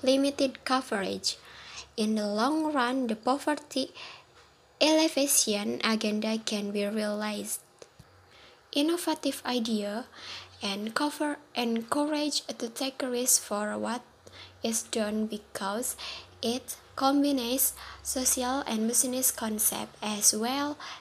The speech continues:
as utilized entrepreneurial opportunities, give hope to effort to solve social problem. Bina Swadaya and Mitra Bali as social entrepreneurial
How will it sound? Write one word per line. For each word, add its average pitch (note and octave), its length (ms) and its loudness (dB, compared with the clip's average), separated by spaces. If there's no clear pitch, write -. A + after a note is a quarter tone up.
as G3+ 240 2
utilized C#4 840 0
entrepreneurial A3+ 1200 0
opportunities, A#3+ 1040 0
give G#3 160 -4
hope A#3+ 400 2
to A3 260 2
effort C4+ 500 2
to A#3 200 -2
solve C4+ 340 4
social C4 540 0
problem. A#3 640 -2
Bina D4 260 6
Swadaya A3+ 840 2
and G#3+ 280 -2
Mitra C4+ 360 2
Bali G#3 420 0
as G#3 180 0
social B3+ 440 2
entrepreneurial C#4 1200 0